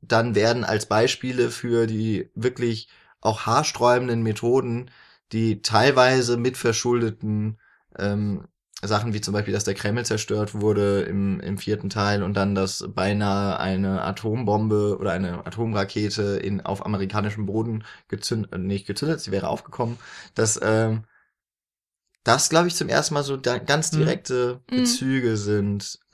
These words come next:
Speaker 1: Die anderen sind, also dass zum Beispiel Ving Rhames in jedem, oder auch eben
Speaker 3: Mhm.
Speaker 1: auch Ethan Hunt, äh, Ving Rhames übrigens als Luther, ähm, als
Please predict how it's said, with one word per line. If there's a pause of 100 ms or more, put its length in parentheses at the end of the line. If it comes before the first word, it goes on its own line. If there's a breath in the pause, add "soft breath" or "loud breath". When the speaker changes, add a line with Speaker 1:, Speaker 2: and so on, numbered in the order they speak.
(140)
Speaker 1:
Die
anderen
sind,
also
dass
zum
Beispiel
Ving
Rhames
in
jedem, (240)
oder
auch
eben
Speaker 3:
Mhm.
Speaker 1:
auch
Ethan
Hunt, (360 loud breath)
äh,
Ving
Rhames
übrigens
als
Luther, (380 loud breath)
ähm,
als